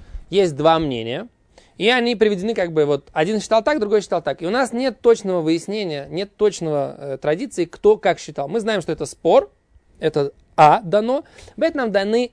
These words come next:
э, оппоненты. Но кому, какое мнение принадлежит, это нам неизвестно. Гемара тогда начинает леварер, листаем, она говорит, это бонисаем. Давай, говорит,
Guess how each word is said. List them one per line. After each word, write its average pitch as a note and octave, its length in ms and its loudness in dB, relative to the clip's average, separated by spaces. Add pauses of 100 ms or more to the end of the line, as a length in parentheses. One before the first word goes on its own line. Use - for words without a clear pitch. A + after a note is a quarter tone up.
(120)
э, B2+ 800 -4 (160)
оппоненты. D#3+ 640 0 (540)
Но D#3+ 420 4
кому, G3+ 400 4
какое F3 220 -2
мнение A3 240 -4
принадлежит, B3 640 -4 (240)
это A3+ 200 -6
нам F#3 200 -4
неизвестно. C#3+ 500 -2 (360)
Гемара G3 680 -2 (120)
тогда F3 240 -2
начинает F#3 380 -4 (120)
леварер, D3+ 800 6 (140)
листаем, D3+ 760 0
она A2 140 -12
говорит, A2+ 220 -6
это B2+ 220 -12
бонисаем. D#3+ 640 0
Давай, C3+ 200 0
говорит, D#3+ 200 -4